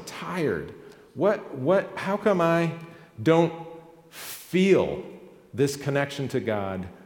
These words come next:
and I don't feel God's rest?" Well, it's because, well, I'm,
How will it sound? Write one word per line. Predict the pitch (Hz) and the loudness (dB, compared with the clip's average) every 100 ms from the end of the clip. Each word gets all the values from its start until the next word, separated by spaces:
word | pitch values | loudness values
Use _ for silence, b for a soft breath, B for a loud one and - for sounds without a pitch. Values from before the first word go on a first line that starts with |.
| B - | B -10
and | 101 | -6
I | 101 | -6
don't | 101 - | -8 -12
feel | - 104 101 95 90 - - | -12 -8 -6 -6 -10 -14 -12
God's | 90 85 82 - - _ _ - | -10 -8 -10 -14 -20 _ _ -8
rest?" | 123 117 - - - _ _ _ b b b b b | -6 -6 -12 -18 -20 _ _ _ b b b b b
Well, | - | -14
it's | 107 | -12
because, | - 123 104 92 95 - - - _ _ _ _ _ _ _ _ _ _ _ _ _ - | -10 -8 -4 -4 -4 -10 -18 -20 _ _ _ _ _ _ _ _ _ _ _ _ _ -20
well, | - | -18
I'm, | 78 | -16